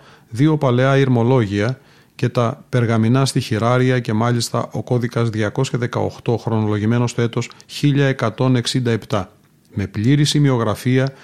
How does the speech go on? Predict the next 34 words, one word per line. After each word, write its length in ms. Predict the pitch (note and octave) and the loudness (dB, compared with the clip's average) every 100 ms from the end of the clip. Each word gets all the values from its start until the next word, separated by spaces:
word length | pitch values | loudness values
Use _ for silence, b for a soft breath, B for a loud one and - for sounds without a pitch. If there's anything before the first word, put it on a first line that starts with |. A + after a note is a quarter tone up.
| B B | B B
δέκα 500 | G#2 B2+ C#3+ C#3+ C3+ | -2 2 2 0 -4
χρόνια 400 | - B2+ C3 B2+ | -2 0 2 2
νωρίτερα 480 | A#2+ A#2 B2+ B2+ B2 | 2 2 0 0 -2
από 200 | - A2+ | -2 -2
την 180 | A#2 A2 | -2 -2
καθιερωμένη 840 | G#2+ - A2+ G#2+ G2 A2 B2 A#2+ | -2 -2 -2 0 0 0 2 2
μουσικολογικά 1000 | A#2 A2 - G#2 G#2+ G2+ G2 G2+ C3 C3+ | 2 0 -6 -4 -2 -2 -2 -4 -2 -2
χρονιά 540 | - G#2+ A2 A#2 A#2 B B B _ - | -2 -2 0 0 -2 B B B _ -10
του 100 | A#2 | -8
χίλια 340 | - A#2+ - | -2 -2 -4
εκατόν 500 | - A#2+ G#2 G2 B2+ - | -6 -4 -4 0 0 0
εβδομήντα 400 | A2+ A2 A#2 G#2+ | -2 0 0 -2
επτά, 400 | G2 - G#2 G2 B B B B B | -4 -4 -4 -4 B B B B B
για 200 | A#2 A2+ | -2 0
την 180 | B2 | 2
αρχή 300 | A#2 A2 - | 2 0 0
της 240 | B2+ A#2+ G#2 | 0 0 0
μέσης 680 | A2+ C3 C3+ - D3+ D3 - | 2 2 2 0 0 -2 -6
πλήρους 600 | - A#2 C3 C3 C3 A2+ | -4 2 4 4 2 -2
βυζαντινής 540 | G#2+ A2+ G#2 A#2 C3+ | -2 -2 0 2 2
σημειογραφίας. 800 | - A#2 G#2 G#2+ G2 A2+ E2 - - b b b b b b - | 0 0 2 -2 -2 -4 -4 -8 -18 b b b b b b -10
Το 120 | G#2+ | -4
παρόν 340 | G#2+ A2+ A2+ | -2 0 2
βιβλίον 540 | A2 G2 G#2+ B2 A#2+ A2+ | 0 -2 0 2 2 2
ανεθέμην 640 | A2 G#2+ A#2 A#2+ A#2+ A#2 | 0 0 0 2 2 2
το 120 | A2 | 0
ηγαπημένο 600 | A2 G#2+ G#2 G#2 A#2+ A#2+ | 0 -2 0 0 2 2
θεολόγο, 680 | - A2+ G2+ A2 B2 A#2 A#2+ | 0 -2 0 2 2 2 -2
το 120 | A#2 | 0
εν 160 | A2+ A2 | 0 0
τη 140 | A#2 | 0
Μονή 320 | A2 A2 A2 A#2 | 2 2 2 0
της 180 | A#2+ | -2
Πάτμου, 500 | - A#2 A2+ A#2+ A#2 | -2 0 2 0 0